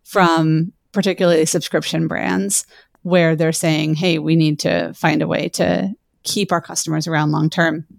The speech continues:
and to convert more of our existing customer base into these long-term subscribers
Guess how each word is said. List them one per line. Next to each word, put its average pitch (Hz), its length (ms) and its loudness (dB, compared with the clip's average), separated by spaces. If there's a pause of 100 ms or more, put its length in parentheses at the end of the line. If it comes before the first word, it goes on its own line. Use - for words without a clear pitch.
(400)
and 202 240 2
to 190 80 -2
convert 175 380 2
more 160 360 0 (420)
of 170 140 0
our 160 440 0 (360)
existing 185 420 0
customer 165 340 -2
base 160 560 -2
into 170 440 2
these 156 200 0
long-term 156 500 0
subscribers - 960 -4